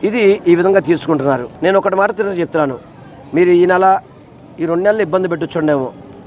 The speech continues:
రేపు జూన్ నాలుగు నాడు, నాడు జగన్మోహన్ రెడ్డి గారు "జగన్ అనే నేను" అని ప్రమాణ స్వీకారం చేస్తాడు.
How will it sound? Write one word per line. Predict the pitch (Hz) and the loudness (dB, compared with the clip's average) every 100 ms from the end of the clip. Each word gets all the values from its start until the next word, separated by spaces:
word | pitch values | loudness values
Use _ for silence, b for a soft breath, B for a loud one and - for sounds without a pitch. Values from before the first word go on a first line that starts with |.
| - - - - - | -20 -20 -20 -18 -2
రేపు | 160 143 | 0 0
జూన్ | 110 185 202 | 0 0 2
నాలుగు | 185 180 | 2 0
నాడు, | 175 165 165 160 156 139 | -2 -2 0 0 0 -2
నాడు | 147 156 160 143 156 123 | 0 0 0 0 -2 -4
జగన్మోహన్ | 151 170 175 | -4 -2 -2
రెడ్డి | 160 151 | -2 0
గారు | 156 160 | 0 0
"జగన్ | 139 139 160 | 0 -2 0
అనే | 170 165 | 0 0
నేను" | 156 156 165 | 2 2 2
అని | 151 | 0
ప్రమాణ | 151 135 147 | 0 -2 -4
స్వీకారం | 143 139 135 | -4 -4 -4
చేస్తాడు. | 120 123 - 120 110 | -4 -8 -6 -6 -6